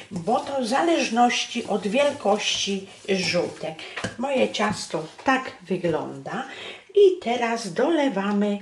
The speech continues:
stopione masło. Ja sobie zawsze tak niewielką ilość stopionego masła zostawiam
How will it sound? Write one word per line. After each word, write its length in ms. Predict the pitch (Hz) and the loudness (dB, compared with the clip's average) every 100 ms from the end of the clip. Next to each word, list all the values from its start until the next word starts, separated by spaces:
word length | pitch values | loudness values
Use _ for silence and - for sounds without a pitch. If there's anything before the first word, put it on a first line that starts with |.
| - | -8
stopione 800 | - - - 262 226 190 180 151 | -8 -2 0 0 2 2 2 -2
masło. 760 | 156 151 156 - - 165 190 - - - - | -4 -8 -8 -8 -6 -6 -6 -10 -14 -16 -12
Ja 180 | 196 311 | -6 -4
sobie 360 | 330 262 220 208 | -2 -2 -2 -2
zawsze 680 | 190 180 170 - - 190 330 - - - - - - - | -2 -4 -4 -6 -2 -2 -4 -10 -20 -20 -20 -20 -20 -14
tak 100 | - - | -14 -8
niewielką 600 | 214 233 285 320 - 240 214 | -4 -2 0 -2 0 -4 -2
ilość 500 | 302 320 247 240 - - - - - | -4 0 2 2 4 2 2 2 4
stopionego 560 | - 262 233 240 269 240 | 4 2 2 0 0 0
masła 440 | 233 254 - 220 | -2 -2 -2 -2
zostawiam 760 | 190 196 - 330 330 285 302 | 0 -2 -4 -2 0 0 -4